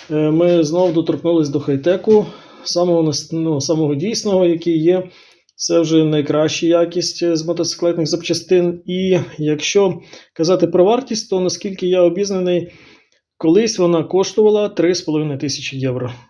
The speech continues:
Євро, тому що це італійська фірма Solva.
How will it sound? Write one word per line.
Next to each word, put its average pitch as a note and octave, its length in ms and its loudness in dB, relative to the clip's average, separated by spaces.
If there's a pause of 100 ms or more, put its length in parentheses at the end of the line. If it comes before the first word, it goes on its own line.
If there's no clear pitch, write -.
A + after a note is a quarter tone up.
(840)
Євро, F#3 320 4
тому E3 220 -2
що D3+ 120 -6
це F3 220 -2
італійська D3+ 460 -2
фірма E3+ 420 0 (600)
Solva. C3 480 2